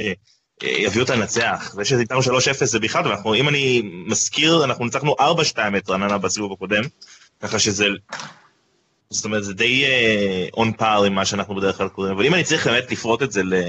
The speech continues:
אני חושב שזה גם, גם מגיע באיזשהו מקום, בנושא של ביטחון. תראה, מכבי לא קבוצה עם הרבה מאוד ביטחון כרגע, אבל יש משהו אחד שכן משחק לטובתה. אני לא חושב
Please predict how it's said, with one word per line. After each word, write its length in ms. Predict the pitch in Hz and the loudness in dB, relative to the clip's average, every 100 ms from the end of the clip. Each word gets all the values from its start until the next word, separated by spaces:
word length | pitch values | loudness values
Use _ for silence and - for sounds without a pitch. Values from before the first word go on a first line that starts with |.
| 85 85 85 82 _ _ - - - - - - - 113 | -6 -8 -10 -12 _ _ -16 -16 -16 -20 -20 -20 -8 -2
אני 80 | |
חושב 100 | 135 | 2
שזה 60 | 202 | 2
גם, 140 | 165 147 127 | 2 0 0
גם 200 | 147 175 | 2 2
מגיע 200 | 135 117 | 2 2
באיזשהו 280 | 113 107 | 2 2
מקום, 260 | 107 113 107 - _ _ _ _ _ | 0 0 -2 -8 _ _ _ _ _
בנושא 420 | 113 101 113 117 | -14 -2 0 2
של 100 | 117 | 2
ביטחון. 560 | 117 - - 104 92 92 - _ _ - 120 _ 95 | 2 0 2 2 2 -2 -10 _ _ -20 -20 _ -2
תראה, 180 | 135 120 123 | 0 0 -4
מכבי 880 | 139 131 131 180 190 180 175 160 139 - | -6 -4 -2 0 2 2 2 0 -4 -2
לא 200 | 127 147 151 | 2 2 2
קבוצה 260 | 160 113 | 0 2
עם 160 | 104 95 | 0 0
הרבה 180 | 101 104 | 0 0
מאוד 140 | 104 | 0
ביטחון 340 | 98 101 101 | -2 -4 -2
כרגע, 320 | 101 101 123 107 | 0 0 2 0
אבל 160 | 110 | 2
יש 120 | 143 | 0
משהו 180 | 156 143 | 0 -2
אחד 180 | - 127 | -2 -4
שכן 240 | 117 117 | -2 -2
משחק 240 | 117 - 110 | -2 -4 -6
לטובתה. 460 | 110 101 101 98 87 - _ - - 110 | -6 -4 -2 -2 -2 -6 _ -20 -6 2
אני 100 | 120 | 4
לא 120 | 156 | 4
חושב 340 | 185 180 156 | 4 2 0